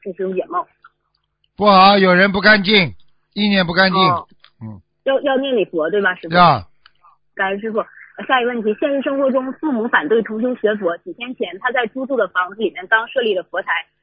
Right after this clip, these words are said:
Speaker 1: 家里面没有人知道，他梦见，他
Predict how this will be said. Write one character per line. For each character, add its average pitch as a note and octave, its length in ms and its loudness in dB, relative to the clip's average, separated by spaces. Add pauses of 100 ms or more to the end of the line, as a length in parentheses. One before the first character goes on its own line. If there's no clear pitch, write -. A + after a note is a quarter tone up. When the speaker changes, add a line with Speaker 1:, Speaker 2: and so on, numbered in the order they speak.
(140)
Speaker 1:
家 C4 120 4
里 B3+ 120 2
面 G3 140 -4
没 G#3 80 -6
有 A3+ 140 -4
人 F#3+ 160 -6
知 A3 120 -6
道， A3 240 -2 (200)
他 C#4 120 -6
梦 D4+ 280 -2
见， G3+ 280 -4 (300)
他 B3+ 160 -2